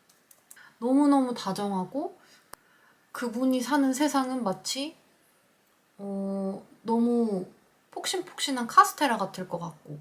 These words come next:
저한테는 그렇더라고요. 그래서 이번에 실제로 어떤 한 공간에서 책을 직접 읽어주시는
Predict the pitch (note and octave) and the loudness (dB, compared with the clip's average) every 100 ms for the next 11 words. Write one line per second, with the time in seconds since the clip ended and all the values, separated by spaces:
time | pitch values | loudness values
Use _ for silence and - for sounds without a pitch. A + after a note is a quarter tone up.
0 | - _ _ - - A#3+ A#3+ A3+ F#3+ F#3 | -16 _ _ -8 0 2 2 -2 -2 -2
1 | F#3+ F#3+ F3 D#3+ D3 F3+ D4 - _ _ | -2 -4 -6 -8 -6 -6 -8 -12 _ _
2 | _ _ _ - G3+ G3+ F#3+ F3+ - G3 | _ _ _ -16 -6 0 2 2 0 -8
3 | G#3 G#3 G3 F#3+ F#3 F#3+ - _ _ - | -6 -4 -2 -2 -4 -8 -18 _ _ -12
4 | - E4+ F4+ D#4+ C#4+ E4 G#4 - _ _ | -10 -8 -6 -2 0 0 -4 -10 _ _
5 | _ _ _ _ _ _ _ _ - D#3 | _ _ _ _ _ _ _ _ -20 -12
6 | G#3 A#3 D4+ - G3 G3 A3 G3+ F#3 C#4+ | -6 0 2 2 -2 2 2 2 -4 -6
7 | - F4 E4 D4 - - G3+ G3 G3 A3 | -6 -4 -2 -4 -4 -8 -4 -4 -2 -4
8 | G#3+ F#3+ G3 F#3 F#3 F#3 F3+ | -4 -6 -2 -2 0 0 -2